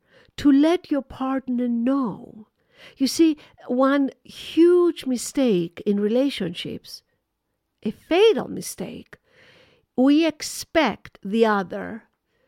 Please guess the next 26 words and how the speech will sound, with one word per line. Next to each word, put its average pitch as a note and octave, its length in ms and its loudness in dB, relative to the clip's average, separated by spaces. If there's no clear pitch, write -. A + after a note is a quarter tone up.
to A3 140 -4
guess F#3+ 760 -2
what G#3+ 260 -2
we A3 120 -4
feel, G3+ 460 0
what F#3 240 -4
we F3+ 180 -2
want. - 600 -6
They D#4 160 2
should E4+ 260 -2
know. D#4 440 0
They C#4 100 6
should D4 180 2
be D#4 140 4
able D4 240 4
to C4 160 0
read C#4 220 0
my B3+ 180 2
mind. A3 640 -2
No. A#3+ 340 0
Mm-mm. G#3 380 -4
If - 60 -16
you D4 140 2
have E4 240 0
that C#4+ 160 2
expectation, B3 1080 -4